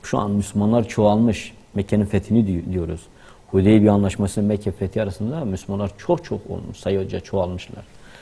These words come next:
Yani o harç dedik ya, o temel taşı olduğu için Allah Teala onu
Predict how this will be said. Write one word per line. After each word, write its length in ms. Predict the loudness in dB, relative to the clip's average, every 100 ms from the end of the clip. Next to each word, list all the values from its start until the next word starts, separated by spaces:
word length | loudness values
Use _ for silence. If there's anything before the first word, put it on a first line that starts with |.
| -20 -2
Yani 140 | 0 0 4
o 100 | 4
harç 380 | 4 -2 -2 -6 0
dedik 320 | 2 2 0
ya, 120 | -2
o 260 | 0 0 0 -8 -16 -20 -4
temel 280 | 2 2 2
taşı 380 | -4 -6 -10 -12 -16 -20 -20 -10 2
olduğu 340 | 2 2 2
için 240 | 0 0 -2
Allah 260 | 0 -2
Teala 180 | -4 -4
onu 260 | -4 -6